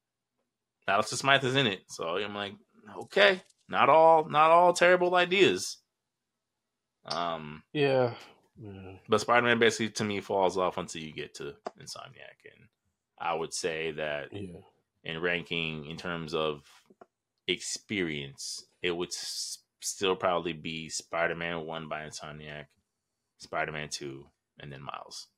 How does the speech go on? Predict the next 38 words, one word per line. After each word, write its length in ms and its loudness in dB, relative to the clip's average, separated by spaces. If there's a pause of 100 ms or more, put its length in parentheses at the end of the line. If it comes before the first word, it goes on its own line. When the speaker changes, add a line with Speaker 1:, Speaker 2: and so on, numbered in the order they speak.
(680)
Speaker 1:
in 80 -18
that 180 -16
order. 280 -18 (1700)
Like, 120 -12
I, 220 -8
I 40 -10
think 320 -12
Miles 360 -4
is, 140 -14
was 160 -10
a 60 -10
great 220 -8
expansion. 840 -8
You 160 -16
know, 180 -10
it's, 240 -10
it's 140 -10
kinda 220 -8
like 80 -14
what 120 -10
that 180 -6
Uncharted 380 -10
four 300 -6
expansion 480 -10
did. 220 -2
It's, 220 -10
it's 200 -14
really 200 -8
good. 360 -6
It, 180 -8 (480)
it 80 -14
helped 180 -4
establish 380 -8
Miles 220 -6
as 80 -8
a 40 -10
Speaker 2:
Mm-hmm. 80 -12
Speaker 1:
character. 460 -6